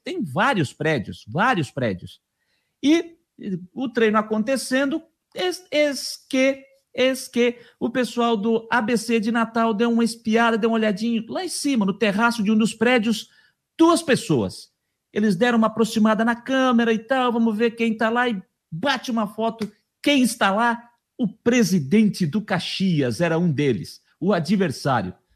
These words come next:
O presidente do Caxias veio antes para Natal do que a delegação. E aí, o que que fez o América de Natal? Ou, aliás, desculpe, o A B C de Natal, pegou essa foto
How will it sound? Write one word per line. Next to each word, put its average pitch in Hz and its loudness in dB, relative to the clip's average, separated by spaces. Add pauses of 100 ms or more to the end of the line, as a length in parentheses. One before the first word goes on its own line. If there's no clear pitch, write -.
(420)
O - -20
presidente 220 2
do 233 -4
Caxias 226 0
veio 240 4
antes 233 2
para 180 2
Natal 185 0 (120)
do 190 0
que 208 0
a 214 2
delegação. 185 0 (540)
E 427 0
aí, 269 4
o - -2
que - -4
que 240 -4
fez 214 0
o 214 4
América 202 2
de 202 -4
Natal? 240 -2
Ou, 156 -2
aliás, 135 0
desculpe, 160 -2
o 160 4
A 165 4
B 202 2
C 202 -2
de 185 -4
Natal, 233 0 (360)
pegou 220 2
essa 214 0
foto 247 -6